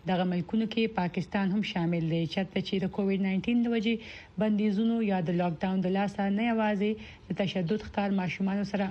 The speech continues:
مرستو کې رکاوټ راغلی و، د سکولونو ډیره موده بندېدو او د ماشومانو کور کې زیات وخت بند پاتې کېدو له وجې هغوی باندې فشار او تشدد هم سیوا شوی. او داسې وخت کې دغه ماشومانو ته د مدد یا د خیر ښېګړې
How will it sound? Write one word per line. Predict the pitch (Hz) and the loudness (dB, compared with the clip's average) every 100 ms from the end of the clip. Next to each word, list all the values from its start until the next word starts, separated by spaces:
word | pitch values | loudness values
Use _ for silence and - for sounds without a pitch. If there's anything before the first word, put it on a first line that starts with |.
| 185 | 0
مرستو | 202 214 247 | -2 -2 -4
کې | 247 226 | -2 -2
رکاوټ | 226 214 220 - | 0 0 0 0
راغلی | 220 214 220 226 | 0 2 2 0
و، | 254 - - - | -2 -8 -20 -4
د | 233 220 | -2 -2
سکولونو | - 240 240 240 240 226 185 | 0 2 4 4 2 -2 -2
ډیره | 196 220 214 | 0 2 2
موده | 196 196 165 180 | 2 0 0 0
بندېدو | 180 175 175 208 226 220 190 | 2 2 2 2 2 2 0
او | 175 | 0
د | 175 | 0
ماشومانو | 170 151 196 202 202 202 | 0 0 0 0 0 0
کور | 208 202 | -2 0
کې | 208 175 156 | 0 0 0
زیات | 208 214 208 165 | 0 0 -4 -2
وخت | 185 185 - 202 | -2 -2 -2 0
بند | 214 | 0
پاتې | 202 170 170 156 | 0 -2 -2 -2
کېدو | 175 202 226 | 2 2 2
له | 233 | 2
وجې | 220 240 - - - - | 2 0 -2 -18 -18 -4
هغوی | 202 247 214 | 0 2 2
باندې | 214 214 208 220 214 - | 2 2 2 0 0 -2
فشار | 170 220 214 214 | -2 0 0 0
او | 175 160 | -2 -2
تشدد | 170 - 170 151 190 151 | -2 -2 -2 0 -2 0
هم | 214 - | -2 0
سیوا | 165 160 156 | 0 0 -2
شوی. | - 160 151 - - - - | 0 0 0 -4 -18 -20 -6
او | 165 | -4
داسې | 151 190 196 208 | 0 0 0 0
وخت | 208 - | 0 0
کې | 220 202 | 0 2
دغه | 180 175 170 | 2 2 0
ماشومانو | 160 180 185 214 214 220 | 0 0 0 0 0 0
ته | 208 - - - | -2 -4 -18 -6
د | 185 170 | 0 0
مدد | 160 202 226 214 | 2 0 0 0
یا | 196 165 | 0 0
د | 156 | -2
خیر | - 220 214 | 0 0 0
ښېګړې | 190 190 220 | 0 2 2